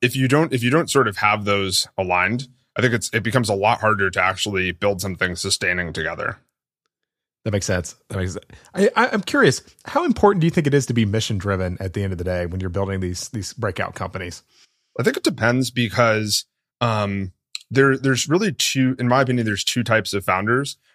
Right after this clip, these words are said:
Speaker 1: There's the ones who really love the problem that they're working on, and there are the ones who just really love building businesses and problem solving more generally. I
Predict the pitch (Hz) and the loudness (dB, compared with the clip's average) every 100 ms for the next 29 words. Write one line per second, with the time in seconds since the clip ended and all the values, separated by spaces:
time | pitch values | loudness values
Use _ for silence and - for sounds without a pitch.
0 | - 120 113 117 113 123 170 196 - 135 | 0 2 2 2 4 4 4 2 0 0
1 | 92 92 113 120 104 92 95 101 92 87 | -2 -2 0 0 0 0 0 0 -2 -4
2 | 95 87 95 107 110 117 117 117 135 139 | 0 0 0 -2 0 2 2 2 2 0
3 | 147 160 - - - - 127 135 113 107 | -2 -6 -12 -20 -10 0 2 4 2 2
4 | 117 135 123 110 101 90 107 107 98 95 | 4 4 2 -2 -2 0 0 0 0 0
5 | 95 92 92 87 90 113 120 156 156 - | -2 -2 -2 -2 0 0 2 2 0 -4
6 | - - _ - 110 98 95 - 107 104 | -10 -20 _ 2 2 2 -4 0 2 2
7 | 104 98 101 95 104 98 92 87 87 95 | 0 0 2 0 -2 -2 -2 0 0 0
8 | 120 143 | 0 0